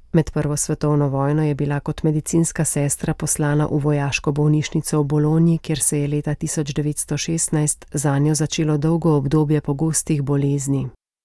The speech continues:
Zaradi njih je bila od leta tisoč devetsto triindvajset dalje več let priklenjena na posteljo.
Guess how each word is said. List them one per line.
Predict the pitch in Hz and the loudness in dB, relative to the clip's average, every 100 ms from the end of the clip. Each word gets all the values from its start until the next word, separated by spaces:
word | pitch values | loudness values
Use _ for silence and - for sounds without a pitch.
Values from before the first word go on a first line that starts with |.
| _ _ | _ _
Zaradi | 151 151 139 147 | -2 0 0 2
njih | 156 156 - | 2 2 0
je | 143 | 0
bila | 143 139 | 0 0
od | 139 | 0
leta | 151 151 151 | 0 -2 -2
tisoč | - - 165 143 | -2 -2 -2 0
devetsto | 151 147 - 143 | 0 0 -2 -6
triindvajset | - 156 147 139 143 143 151 147 | -2 0 0 0 -2 -2 -4 -4
dalje | 147 151 160 156 - 180 | -2 0 0 0 -2 0
več | 160 170 - | 0 0 -2
let | 160 - | -2 -2
priklenjena | - 151 170 165 165 147 | -4 -2 0 2 4 2
na | 139 | 0
posteljo. | 131 143 143 - 139 135 131 | -2 -4 -2 -2 -2 -2 -4